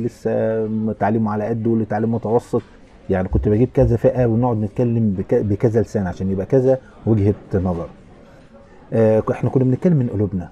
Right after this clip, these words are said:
ما كانش في حاجة اسمها سكريبت تكتب حاجة وتقراها، لا، ده الموضوع كان من قلوبنا. عشان كده انا هعمل، عملت البرنامج ده وقلت نتكلم مع بعضنا كأننا قاعدين قعدة قهاوي.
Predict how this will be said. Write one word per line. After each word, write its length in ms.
ما 80
كانش 180
في 80
حاجة 120
اسمها 200
سكريبت 300
تكتب 320
حاجة 400
وتقراها، 760
لا، 280
ده 100
الموضوع 360
كان 160
من 180
قلوبنا. 440
عشان 260
كده 280
انا 120
هعمل، 420
عملت 240
البرنامج 440
ده 160
وقلت 280
نتكلم 360
مع 140
بعضنا 320
كأننا 340
قاعدين 340
قعدة 380
قهاوي. 280